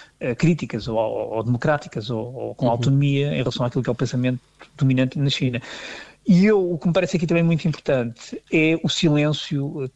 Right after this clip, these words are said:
Speaker 1: que se tem visto, ou que, o silêncio tanto de Londres como de Lisboa. Ah,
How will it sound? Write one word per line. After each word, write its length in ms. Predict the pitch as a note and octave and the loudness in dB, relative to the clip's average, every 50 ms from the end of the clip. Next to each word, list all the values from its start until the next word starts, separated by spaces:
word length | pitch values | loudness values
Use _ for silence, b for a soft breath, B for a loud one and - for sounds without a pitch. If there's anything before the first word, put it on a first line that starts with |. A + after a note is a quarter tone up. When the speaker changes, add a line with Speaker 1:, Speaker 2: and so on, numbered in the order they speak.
| - - | -14 -18
Speaker 1:
que 80 | - - | -16 -14
se 120 | - - - | -14 -8 -4
tem 220 | - C#3 C#3+ C3+ | 0 0 2 2
visto, 600 | A#2 A2 A2+ C#3 D3+ D3 C#3 - - - - E3 | 0 0 2 2 2 2 0 -2 -8 -6 -6 -4
ou 80 | C#3 A#2+ | -4 -4
que, 140 | - - - | -6 -4 -2
o 80 | B3 | 0
silêncio 680 | C#3 - - F3+ F3 F#3 F#3 E3+ C#3+ - - - C#3 A#2+ B B B B B B B B | 0 2 4 4 4 4 4 2 0 -2 -4 -6 -6 -6 B B B B B B B B
tanto 260 | - D3+ C3+ - D3+ | 0 0 2 2 0
de 140 | C3 B2 D3+ | 0 2 2
Londres 400 | C3+ C#3+ D3 D3 C#3+ C#3 C3 - | 4 4 4 4 2 0 -2 -4
como 180 | - D#3 C#3+ C3+ | -2 -2 -2 0
de 60 | C3 | 0
Lisboa. 460 | C3 A#2+ A2 A#2+ B2 A#2 A2 G#2 G#2+ B B B B B B B | 0 0 0 0 0 0 0 -2 -4 B B B B B B B
Ah, 80 | B | B